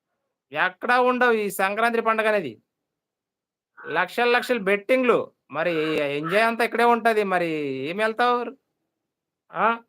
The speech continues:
వెళ్ళినా తినడానికి వచ్చాడు సంక్రాంతికి ఇంటికి అంటారు. ఎందుకు వచ్చిన బాధ?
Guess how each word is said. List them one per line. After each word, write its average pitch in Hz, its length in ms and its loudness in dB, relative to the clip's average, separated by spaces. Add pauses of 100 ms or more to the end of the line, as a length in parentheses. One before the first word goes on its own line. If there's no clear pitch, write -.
(340)
వెళ్ళినా 214 600 2
తినడానికి 214 500 0
వచ్చాడు 226 260 0
సంక్రాంతికి 208 540 0
ఇంటికి 202 240 -2
అంటారు. 156 320 -2 (380)
ఎందుకు 175 260 -6
వచ్చిన 220 220 -2
బాధ? 214 380 2